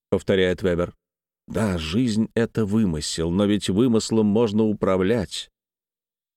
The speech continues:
Она понимает, что происходит, но продолжает притворяться, заводит машину и едет на юго-восток.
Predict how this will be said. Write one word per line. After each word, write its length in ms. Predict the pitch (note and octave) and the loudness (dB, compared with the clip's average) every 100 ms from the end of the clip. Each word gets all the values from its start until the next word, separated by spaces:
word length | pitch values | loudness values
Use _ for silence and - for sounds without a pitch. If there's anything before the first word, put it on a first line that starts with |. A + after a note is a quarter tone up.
| _ _ | _ _
Она 380 | G2+ A2+ A#2 A#2+ | 0 2 2 0
понимает, 640 | - A2+ A#2 A2+ A2+ A2 A2 | 0 2 2 2 2 0 -2
что 220 | - G#2+ | -2 -2
происходит, 760 | G#2 G#2 - - F2 F2+ - _ _ _ _ - | 0 -4 -4 -2 -2 -2 -10 _ _ _ _ 0
но 140 | G#2+ | 2
продолжает 580 | G#2 G2+ G2 G#2 G#2+ G#2+ | 2 2 2 2 0 0
притворяться, 680 | A2+ G#2+ G2+ G2 F#2 - - - | -2 0 2 2 -2 -8 -12 -2
заводит 400 | G2 G2+ G2+ - | 2 2 2 0
машину 380 | F#2+ - G#2 | -2 0 2
и 40 | G2 | 2
едет 280 | G2+ F#2 G2+ | 2 0 0
на 80 | |
юго-восток. 680 | G2 G2+ G2 G#2 - F#2 - | 0 2 2 0 -2 -4 -6